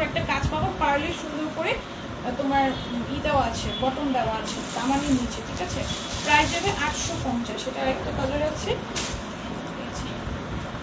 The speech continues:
এটা হচ্ছে another কালারটা, খুব সুন্দর একটা ড্রেস। প্রাইস যাবে মাত্র, প্রাইস যাবে মাত্র হচ্ছে গিয়ে আটশো পঞ্চাশ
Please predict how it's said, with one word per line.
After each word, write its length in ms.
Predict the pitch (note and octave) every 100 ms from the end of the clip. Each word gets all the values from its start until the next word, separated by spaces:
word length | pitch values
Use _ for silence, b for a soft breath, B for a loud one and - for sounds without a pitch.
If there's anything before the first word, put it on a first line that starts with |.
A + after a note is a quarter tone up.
| -
এটা 100 | C#4+ C#4+
হচ্ছে 200 | - E4 C#4
another 340 | B3+ A#3+ C4+ -
কালারটা, 340 | A#3 A3 - - -
খুব 140 | F#4 F#4 -
সুন্দর 260 | D4 C#4+ C4 B3+
একটা 140 | - A#3
ড্রেস। 200 | C4+ A#3 -
প্রাইস 220 | C4+ C4+ C4+
যাবে 180 | C#4 E4 C#4+
মাত্র, 240 | C4 - F#4+ - - - - - - - - - - - - - - - - - -
প্রাইস 220 | D4 D4 C4
যাবে 160 | E4 F4+ D4+
মাত্র 240 | C#4 - F4 C#4+
হচ্ছে 300 | - - - -
গিয়ে 140 | G#4 - - - - - D#4+
আটশো 340 | E4 - F4+ F#4 D4+
পঞ্চাশ 460 | D4+ D4 D#4 D4+